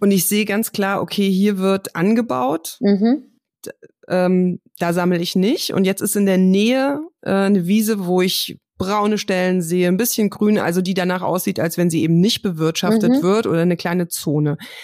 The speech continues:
Speaker 1: Wenn das jetzt nah beieinander ist, würdest du dort sammeln? Oder würdest du sagen, Abtrift von Pflanzenschutzmitteln lieber nicht?
Speaker 2: Also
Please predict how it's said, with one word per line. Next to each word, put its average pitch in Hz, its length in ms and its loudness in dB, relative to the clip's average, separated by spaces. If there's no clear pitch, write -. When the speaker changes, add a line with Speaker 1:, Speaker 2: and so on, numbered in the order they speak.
Speaker 1:
Wenn 180 160 0
das 214 160 -2
jetzt 254 220 0
nah 220 240 2
beieinander 196 640 0
ist, - 300 -6
würdest 175 300 -2
du 185 60 0
dort 156 260 -4
sammeln? 160 360 -2
Oder 175 180 0
würdest 185 220 0
du 202 40 -4
sagen, 185 380 -2
Abtrift - 760 -8
von 160 460 -2
Pflanzenschutzmitteln 165 1200 -2
lieber 156 280 -2
nicht? 190 280 0
Speaker 2:
Also 196 380 -4